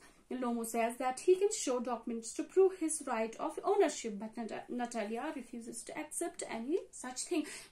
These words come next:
जैसे ही Lomo ये बात करता है कि वो दोनों families, दोनों खानदान बहुत अच्छे हमसाए हैं और यहाँ तक कि उनकी जमीनें भी मिलती हैं।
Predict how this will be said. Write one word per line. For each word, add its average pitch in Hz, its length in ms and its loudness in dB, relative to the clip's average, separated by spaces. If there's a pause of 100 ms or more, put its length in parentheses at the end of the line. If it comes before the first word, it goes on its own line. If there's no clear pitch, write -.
जैसे 330 360 6
ही 494 260 2
Lomo 294 380 2 (840)
ये 302 100 4
बात 370 280 6
करता 247 300 -6
है 254 220 -8
कि 285 180 -2
वो 262 180 -4
दोनों 240 380 -2
families, 247 420 -2
दोनों 254 240 -4
खानदान 233 520 -6
बहुत 240 180 -2
अच्छे 294 220 -4
हमसाए 247 420 -2
हैं 254 80 -8
और - 180 -6
यहाँ 247 200 -4
तक 302 140 -10
कि 330 80 -8
उनकी 294 260 -2
जमीनें 262 520 0
भी 381 140 8
मिलती 269 500 2
हैं। 311 180 -6